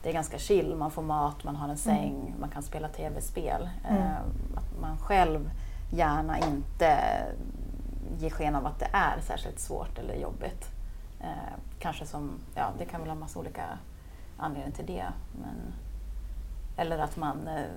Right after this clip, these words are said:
Speaker 1: smugglar ut bilder där man står med sina kompisar i, i, i, eh, kriminalvårdens kläder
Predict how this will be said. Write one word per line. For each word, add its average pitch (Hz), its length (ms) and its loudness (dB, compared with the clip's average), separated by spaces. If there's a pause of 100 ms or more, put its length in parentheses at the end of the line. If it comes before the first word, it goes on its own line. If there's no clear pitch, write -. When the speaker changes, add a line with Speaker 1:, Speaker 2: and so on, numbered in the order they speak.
(300)
Speaker 1:
smugglar 156 360 -2
ut 147 160 -2
bilder 151 680 2
där 143 120 2
man 147 180 -2 (160)
står 156 260 -2
med 151 160 -2
sina 123 380 -2 (140)
kompisar - 560 -4
i, - 300 -6
i, 147 100 -4 (600)
i, 78 220 -6
eh, - 640 -6
kriminalvårdens 156 480 -6
kläder 147 460 2